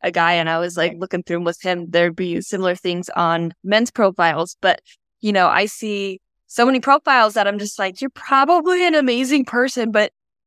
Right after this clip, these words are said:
nobody's gonna know because, like, your profile, it's, it's just garbage." And, you know, in today's world, like, people, you know, we could talk about how long, we could talk about how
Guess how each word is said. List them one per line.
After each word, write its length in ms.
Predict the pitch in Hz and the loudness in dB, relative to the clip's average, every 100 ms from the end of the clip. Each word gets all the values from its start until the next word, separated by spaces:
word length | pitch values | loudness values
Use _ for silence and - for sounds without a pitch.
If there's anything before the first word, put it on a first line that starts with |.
| - | 2
nobody's 460 | 233 240 302 294 | 4 6 2 -2
gonna 220 | - 202 202 | 0 0 0
know 340 | 190 135 147 | 0 0 -2
because, 480 | 175 196 202 190 - | -4 -6 -6 -6 -6
like, 140 | 196 190 _ _ _ _ _ - | -6 -6 _ _ _ _ _ 2
your 140 | 226 | 2
profile, 800 | - 254 254 - 208 196 196 196 - _ _ _ _ _ _ - | 4 2 2 2 4 4 2 0 -6 _ _ _ _ _ _ -6
it's, 240 | 220 - - | -6 -6 -6
it's 240 | 233 - | -4 -4
just 320 | - 349 - - | -6 -6 -6 -4
garbage." 640 | 285 320 302 175 165 175 - | -2 -2 0 0 0 -4 -4
And, 520 | 208 214 208 208 208 _ _ _ _ | -2 2 2 0 -2 _ _ _ _
you 140 | 247 247 | -2 4
know, 160 | 233 220 | 6 6
in 180 | 233 233 | 2 0
today's 500 | 247 233 254 294 247 | -2 0 0 0 0
world, 460 | 208 202 226 240 | 2 4 4 4
like, 260 | 226 202 - - _ _ 226 | 0 -2 -6 -20 _ _ -8
people, 400 | 220 220 214 208 | -2 2 2 4
you 100 | 208 | 2
know, 100 | 196 | 0
we 100 | 208 | 0
could 120 | 214 | -2
talk 220 | 214 214 | -2 -2
about 260 | 202 196 185 | 2 2 2
how 220 | 202 202 | 0 0
long, 480 | 196 190 190 185 185 - | 0 0 2 0 -6 -6
we 140 | 208 | -4
could 200 | 220 202 | -2 -2
talk 220 | 220 214 | 0 -2
about 300 | 202 196 185 _ _ _ | 2 2 2 _ _ _
how 340 | 214 202 190 | 2 4 2